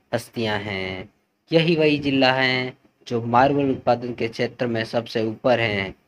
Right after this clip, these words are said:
इसके अत्यधिक मार्बल उत्पादन की वजह से ऐसे श्वेत जिले का नाम भी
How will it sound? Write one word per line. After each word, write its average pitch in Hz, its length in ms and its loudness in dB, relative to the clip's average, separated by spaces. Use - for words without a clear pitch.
इसके 113 280 -4
अत्यधिक 127 560 0
मार्बल 120 400 2
उत्पादन 120 640 -2
की 127 80 -4
वजह 123 260 -2
से 120 460 -2
ऐसे 135 380 2
श्वेत 135 460 0
जिले 123 300 0
का 117 200 2
नाम 123 340 2
भी 113 320 -4